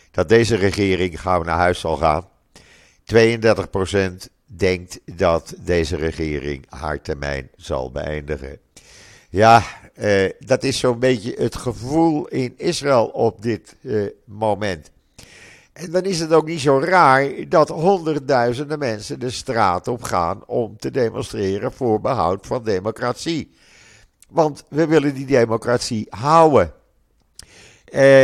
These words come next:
we willen niet dat daar allerlei beperkingen komen, dat, eh, het Hoge Rechtshof naar huis wordt gestuurd, dat er geen controle meer is op, eh, wetten die de Knesset maakt, eh, de regering maakt in wezen.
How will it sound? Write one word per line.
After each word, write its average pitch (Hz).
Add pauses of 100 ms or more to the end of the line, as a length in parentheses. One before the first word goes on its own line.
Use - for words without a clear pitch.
(300)
we 139
willen 170
niet 135
dat 127
daar 113
allerlei 120
beperkingen 107
komen, 92
dat, 110
eh, - (560)
het 120
Hoge 123
Rechtshof 110
naar 101
huis 104
wordt 104
gestuurd, 104
dat 107
er 117
geen 147
controle 123
meer 110
is 107 (640)
op, 120
eh, 110 (200)
wetten 107
die 104
de 98
Knesset 107
maakt, 95
eh, 98 (380)
de 104
regering 98
maakt 87
in 95
wezen. 82